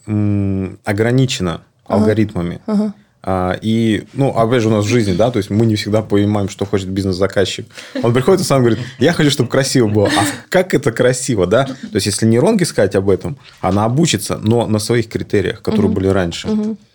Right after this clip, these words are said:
Speaker 1: И, соответственно, вот я, например, как вижу систему искусственного интеллекта, которая сама пишет код. То есть, условно, ты там пишешь диаграмму, то есть всё равно нужен человек,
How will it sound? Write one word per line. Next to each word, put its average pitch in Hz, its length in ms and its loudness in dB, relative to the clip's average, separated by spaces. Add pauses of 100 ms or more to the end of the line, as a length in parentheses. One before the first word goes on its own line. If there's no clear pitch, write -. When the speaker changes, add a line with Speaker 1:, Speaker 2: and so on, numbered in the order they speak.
(140)
Speaker 1:
И, 127 40 -6
соответственно, 113 460 0
вот 104 180 0
я, 147 100 2
например, 120 260 0
как 101 180 -2
вижу 87 480 -2
систему 104 400 0
искусственного 98 420 -2
интеллекта, 110 460 0
которая - 280 -2
сама 113 220 -4
пишет 98 300 -2
код. 87 300 -2 (340)
То 107 80 0
есть, - 160 -4
условно, 107 400 0
ты 117 140 -2
там 87 240 -4 (320)
пишешь 104 340 -2
диаграмму, 92 560 0
то 107 80 -2
есть 98 100 -4
всё 110 100 -2
равно 101 140 2
нужен 92 240 0
человек, 92 680 0